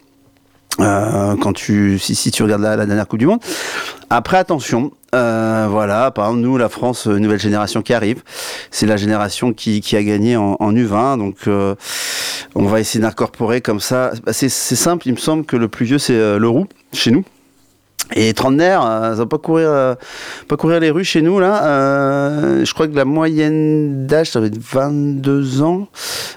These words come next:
vingt-deux, vingt-trois ans. Et le nombre de sélections moyennes, je, on est peut-être à dix, quelque chose comme ça, et encore, je suis même pas sûr.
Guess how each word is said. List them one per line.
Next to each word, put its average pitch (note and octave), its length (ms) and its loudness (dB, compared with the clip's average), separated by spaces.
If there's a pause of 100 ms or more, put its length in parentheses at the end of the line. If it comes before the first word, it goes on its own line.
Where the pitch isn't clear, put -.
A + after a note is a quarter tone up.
vingt-deux, C3+ 240 2
vingt-trois D3 400 0
ans. E3 180 2
Et - 40 -2
le C3+ 60 0
nombre D3+ 140 2
de D3+ 60 0
sélections C#3+ 380 0
moyennes, D3 320 2
je, - 100 -8 (300)
on G#2 120 0
est G2 140 4
peut-être A2 240 -4
à G2+ 60 0
dix, C3+ 260 -2
quelque - 140 -4
chose - 160 -4
comme A2 160 0
ça, D#3 160 0
et A#2+ 60 0
encore, A#2+ 180 -2
je - 60 -14
suis A#2 60 -2
même G2+ 60 0
pas G2+ 80 -2
sûr. E3+ 180 -2